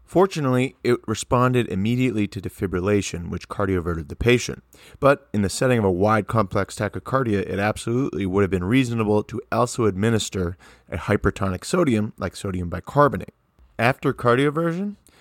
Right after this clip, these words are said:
the patient was monitored and put on oxygen. They were unresponsive, but they were maintaining their own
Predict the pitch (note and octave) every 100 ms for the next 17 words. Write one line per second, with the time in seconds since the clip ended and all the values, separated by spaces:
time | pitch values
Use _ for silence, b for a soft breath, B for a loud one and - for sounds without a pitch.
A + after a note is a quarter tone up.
0 | b - A#2 D3 D#3+ F3+ F3+ C#3+ A#2+ G#2
1 | G#2+ G#2+ A#2 G#2+ G2 E2 G#2+ F#2+ F2+ -
2 | F#2 F#2+ F#2+ D#2 D#2+ - A2 A#2+ A#2+ B2
3 | B2+ - A#2 G#2+ - G2+ F2+ G2 - F2+
4 | G2 A#2 A2+ G2+ - G#2+ F#2 F2+ - G2
5 | F2+